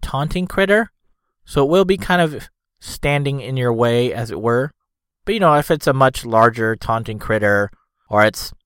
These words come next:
something that's putting you under huge threat, you know, maybe it's a ten attack or something, it's a great way to get rid of that. Bloodlust can be a total game changer,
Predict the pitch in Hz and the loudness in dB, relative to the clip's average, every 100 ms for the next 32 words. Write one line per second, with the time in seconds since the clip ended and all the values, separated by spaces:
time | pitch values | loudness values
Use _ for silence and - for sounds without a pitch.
0 | _ - 123 120 113 107 - 127 117 110 | _ -4 -4 -4 -6 -6 -4 -4 -4 -4
1 | 110 104 95 - 127 110 - 151 - - | -4 -4 -6 -4 -4 -4 0 2 2 -6
2 | 101 92 95 92 90 - 87 98 - _ | -8 -6 -4 -4 -6 -4 -4 -6 -12 _
3 | _ _ _ - - 127 117 110 - 131 | _ _ _ -4 -2 0 -2 -2 -2 0
4 | 120 113 113 - 110 107 104 104 104 _ | 0 0 -6 -6 -8 -8 -8 -8 -12 _
5 | _ _ _ - 160 139 117 123 98 113 | _ _ _ -8 -4 0 2 2 0 -6
6 | 110 - 98 107 104 98 90 90 85 - | -8 -10 -4 -4 -4 -6 -4 -6 -6 -8
7 | - _ _ _ _ _ _ _ _ _ | -16 _ _ _ _ _ _ _ _ _
8 | - 127 156 175 185 190 196 - - - | -6 0 2 2 4 4 2 -8 -14 -10
9 | - 147 139 135 117 117 117 - 185 190 | -4 -2 0 -2 -2 -4 -6 -6 0 0
10 | 170 160 165 - 165 165 196 226 | 2 0 0 -2 -2 0 0 -2